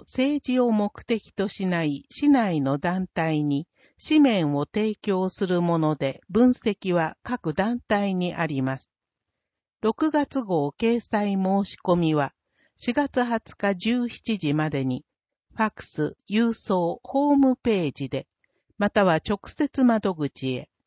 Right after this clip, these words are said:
編集の都合上、掲載できない場合もあります。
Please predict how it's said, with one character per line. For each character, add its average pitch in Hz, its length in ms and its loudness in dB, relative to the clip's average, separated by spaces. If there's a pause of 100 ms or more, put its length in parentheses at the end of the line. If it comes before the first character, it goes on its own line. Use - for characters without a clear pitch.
(680)
編 254 280 4
集 214 380 -2
の 202 180 0
都 - 180 -6
合 175 300 0
上、 156 420 0
掲 277 220 2
載 247 380 -4
で 226 120 -2
き 233 160 -4
な 160 200 2
い 131 100 -2
場 175 280 -2
合 165 180 -2
も 156 200 0
あ 151 80 0
り 135 160 -4
ま 123 180 -4
す。 - 180 -20